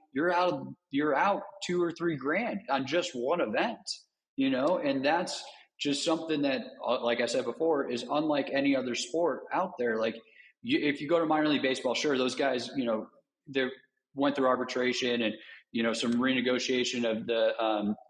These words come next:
C B A, but, you know, they still live below the poverty line, but they are getting paid no matter what.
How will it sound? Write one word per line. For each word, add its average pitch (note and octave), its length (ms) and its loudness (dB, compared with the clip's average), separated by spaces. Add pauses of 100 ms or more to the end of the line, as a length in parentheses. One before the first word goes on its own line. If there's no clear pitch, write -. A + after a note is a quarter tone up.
(160)
C - 220 -2
B B2 200 2
A, A#2+ 180 6
but, A2+ 200 0 (600)
you C#3 180 2
know, C3 140 4
they D3 580 2
still F3+ 420 2
live D#3 260 0
below C3+ 320 0
the A#2 80 -6
poverty E3+ 400 -2
line, F#2+ 340 -8
but C#3 260 0
they C#3 180 2
are B2+ 140 2
getting A#2 380 0 (120)
paid C#3 340 2
no A2+ 100 0
matter G#2 300 0
what. G#2+ 220 2